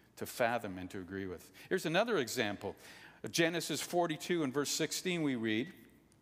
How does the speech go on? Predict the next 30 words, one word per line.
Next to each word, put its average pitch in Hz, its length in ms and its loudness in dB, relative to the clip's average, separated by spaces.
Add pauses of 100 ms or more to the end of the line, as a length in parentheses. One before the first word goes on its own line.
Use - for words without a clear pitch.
(200)
"And 123 140 -2
Jacob, 143 420 2
their 113 160 2
father, 127 400 2
said 139 300 0
to 127 100 -2
them, 92 220 -2 (300)
'You 160 200 2
have 175 300 2
bereaved 151 560 0
me 202 160 0
of 170 160 0
my 156 160 2
children. 147 520 -4 (340)
Joseph 175 640 2
is 131 280 0
no 117 160 0
more.'" 104 480 -2 (120)
He's - 260 -6 (260)
presumed 98 420 -6
dead. 80 320 -8 (640)
"Simeon 220 640 4
is 131 300 2
no 120 160 2
more." 107 420 0 (220)
He's 135 260 0
presumed 110 580 -4
held 110 320 -2
by 95 180 -2
Pharaoh 107 560 -2